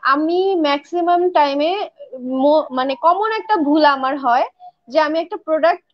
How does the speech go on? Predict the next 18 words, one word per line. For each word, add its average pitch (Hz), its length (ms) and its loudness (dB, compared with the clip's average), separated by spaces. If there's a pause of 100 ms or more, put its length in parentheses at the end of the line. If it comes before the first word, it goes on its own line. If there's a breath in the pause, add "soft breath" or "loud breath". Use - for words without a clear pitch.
(200)
প্রোডাক্টের 302 400 -2
বড় 285 300 2
list 370 280 -6
ছিল, 403 160 -6
আমার 302 340 -2 (260)
সাথে 311 280 -4
একটা 330 220 0
product 302 380 -4
mismatch 285 600 -4
হয়ে 285 180 2
গেছে, 214 280 -12 (520)
সেটা 349 260 0
বরিশালের 330 680 0
বাইরে 269 480 0
হোক, 392 220 -2 (120)
বরিশালের 294 600 -2
ভিতরে 254 460 0
হোক। 202 220 -8